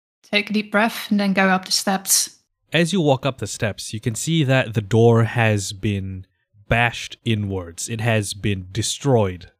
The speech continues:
Speaker 2: knocked off its hinges, and turned into splinters and shards of wood. Looks like someone might have broken in here with great violent force. The sergeant says to you,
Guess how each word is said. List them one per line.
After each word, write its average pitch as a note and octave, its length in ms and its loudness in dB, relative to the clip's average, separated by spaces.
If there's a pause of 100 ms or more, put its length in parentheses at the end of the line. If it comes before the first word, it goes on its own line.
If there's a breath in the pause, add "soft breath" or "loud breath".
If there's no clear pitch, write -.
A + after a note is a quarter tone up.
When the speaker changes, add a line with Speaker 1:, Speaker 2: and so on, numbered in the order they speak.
Speaker 2:
knocked A#2 300 -2
off A2+ 160 0
its - 160 -8
hinges, G2+ 600 -4
and F#2+ 340 -6 (280)
turned B2+ 300 4
into G#2+ 200 -2
splinters A2 720 -4
and F#2 120 -12
shards G#2 320 0
of F#2 160 -10
wood. G2+ 320 0 (380)
Looks A2 220 -6
like G#3 280 -4
someone G#2+ 800 0
might G#2 220 -2
have G2 380 -8
broken G#2+ 500 2
in A2 180 2
here G2 320 -4
with F#2+ 340 -10 (240)
great G#2+ 640 2 (380)
violent G#2 680 -2
force. - 560 -8 (380)
The G2+ 720 0 (340)
sergeant A#2 500 0
says A2 440 0
to - 140 -6
you, G#2 560 2